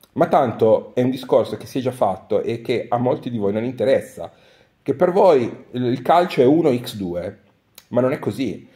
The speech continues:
non è così. E quindi, e quindi, dopo la partita con la Roma è arrivata quest'altra bella batosta, non tanto nel risultato, non tanto il risultato,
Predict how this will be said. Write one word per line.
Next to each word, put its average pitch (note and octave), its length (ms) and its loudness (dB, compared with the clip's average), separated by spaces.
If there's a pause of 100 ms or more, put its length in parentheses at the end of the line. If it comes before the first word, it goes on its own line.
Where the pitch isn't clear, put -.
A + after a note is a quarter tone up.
(220)
non A2+ 140 -2
è D3 60 0
così. A#2 440 -2
E A2 120 -4
quindi, G#2 680 -4
e A#2 100 -4
quindi, G2+ 760 -6
dopo C3 340 4
la G#2 60 2
partita A2+ 240 -8
con C#3 120 -2
la A#2 80 2
Roma G3+ 260 4
è G#3 60 2
arrivata C#3 320 2
quest'altra C3+ 480 0
bella A#2 200 4
batosta, F#2+ 640 -2 (220)
non F#3 200 0
tanto D3+ 280 0
nel A2 160 2
risultato, G2+ 960 -4
non B2 140 -4
tanto B2+ 180 -2
il G2 60 -6
risultato, F#2+ 520 -4